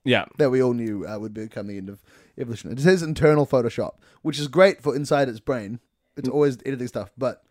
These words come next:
Speaker 2: no way of printing.
Speaker 1: But that's, that's lucky, uh, because
Speaker 2: We live in a paperless
Speaker 1: Yeah,
Speaker 2: world.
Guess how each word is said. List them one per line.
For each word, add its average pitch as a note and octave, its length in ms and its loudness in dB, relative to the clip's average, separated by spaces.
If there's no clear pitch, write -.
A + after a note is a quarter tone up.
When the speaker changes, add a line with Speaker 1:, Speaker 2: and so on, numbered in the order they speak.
Speaker 2:
no D3+ 180 4
way C3+ 160 4
of B2+ 100 -8
printing. G2 360 -12
Speaker 1:
But B2 180 4
that's, C3+ 400 2
that's C3 240 2
lucky, A#2 580 2
uh, A2 480 2
because A2 460 0
Speaker 2:
We D3+ 80 0
live C#3+ 160 2
in B2 60 -6
a A#2 60 -8
paperless A2 540 -10
Speaker 1:
Yeah, A2+ 160 -6
Speaker 2:
world. - 120 -16